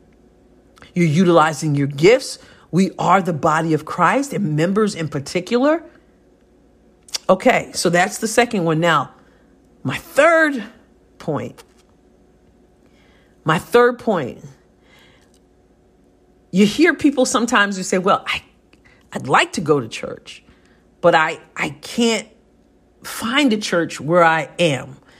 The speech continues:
Um, there is no church. I've looked. There's no church for me where I fit in." Now, I'm going to debunk that, okay? There is a church, home.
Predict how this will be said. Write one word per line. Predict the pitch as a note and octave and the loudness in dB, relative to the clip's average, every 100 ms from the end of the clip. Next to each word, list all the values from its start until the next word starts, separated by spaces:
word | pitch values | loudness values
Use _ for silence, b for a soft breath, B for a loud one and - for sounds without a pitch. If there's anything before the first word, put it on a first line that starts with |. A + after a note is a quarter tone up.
| b b b | b b b
Um, | D#3+ - D#3+ | 0 2 4
there | G3 | 4
is | G3+ C#4 A#3 | 4 0 0
no | G3+ E3 | 2 0
church. | - - D3 - - | -2 -4 -4 -4 -4
I've | F3 E3+ | -2 0
looked. | F#3 A3+ - - | 2 4 2 -2
There's | E3+ D#3+ | -6 -4
no | F3 G#3 A3+ | 0 0 0
church | - A#3 G#3+ - - B B B _ | -2 -2 -2 -6 -18 B B B _
for | - - | -4 0
me | F#3 F3+ F#3+ D#3 C3 | 2 4 2 2 -2
where | D#3 E3+ | 2 4
I | E3 | 4
fit | D#3+ - D#3+ | 0 0 2
in." | F#3 B2+ - b b b b _ _ _ - | 2 0 -6 b b b b _ _ _ 0
Now, | E3 | 2
I'm | D4 | 2
going | C#4 C4 A#3 | 2 2 0
to | G#3+ G#3+ F#3 | -2 -2 0
debunk | F#3+ C#4+ F4 - | 2 2 0 -2
that, | - - - - _ _ _ _ _ | -6 -6 -20 -20 _ _ _ _ _
okay? | D3 - E3+ G#3+ C#4 - _ _ _ _ _ _ | -10 0 2 2 -2 -16 _ _ _ _ _ _
There | F#3+ E4+ | 0 2
is | C#4+ F4+ | 2 2
a | C#4 | 0
church, | G3+ - B3+ D3 - - - _ b b b b | 0 2 2 0 -8 -16 -16 _ b b b b
home. | - B3+ A#3 F3 C#3+ D3+ D#3 | 0 2 2 0 -4 -6 -8